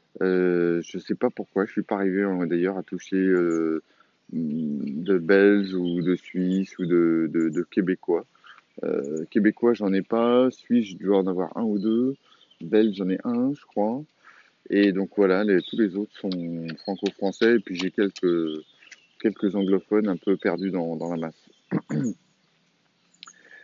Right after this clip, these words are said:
Euh, voilà, voilà. Côté course à pied, je continue de, de courir deux, trois fois par semaine. Euh, j'ai enfin racheté des chaussures il n'y a pas très longtemps parce que les, les,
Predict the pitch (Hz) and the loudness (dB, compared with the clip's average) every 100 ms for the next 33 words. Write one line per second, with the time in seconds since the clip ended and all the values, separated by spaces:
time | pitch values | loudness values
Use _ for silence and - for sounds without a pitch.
0 | _ _ - 95 95 92 90 87 85 82 | _ _ -2 4 4 4 4 2 2 0
1 | 80 82 82 78 73 71 71 71 71 - | 0 -2 -4 -4 -6 -8 -8 -8 -8 -8
2 | - - - 98 104 92 92 131 - 143 | -8 -8 -4 2 2 2 0 0 0 2
3 | 175 165 151 - 143 156 151 - 131 - | 2 0 -2 0 2 4 2 2 0 4
4 | 131 135 127 110 110 101 107 - 117 139 | 6 6 6 6 6 4 0 0 2 2
5 | 226 208 117 - 113 107 - 113 110 - | 0 -4 -8 -6 -6 -4 0 -2 -2 -6
6 | - 98 110 160 220 - - - - - | -2 0 0 -4 -6 -10 -14 -14 -16 -18
7 | _ - 101 98 98 95 87 101 107 104 | _ -2 2 4 4 2 0 -2 -2 -2
8 | 127 117 101 95 113 98 92 110 104 - | -4 -2 -4 -2 0 0 -2 -4 -6 -4
9 | 110 110 107 87 - - 107 98 92 101 | -2 -2 -2 -4 -6 -8 -4 -4 -4 -6
10 | 101 95 - 85 85 82 87 82 82 80 | -6 -8 -4 -2 -2 -2 -2 0 -2 -4
11 | 80 82 | -6 -8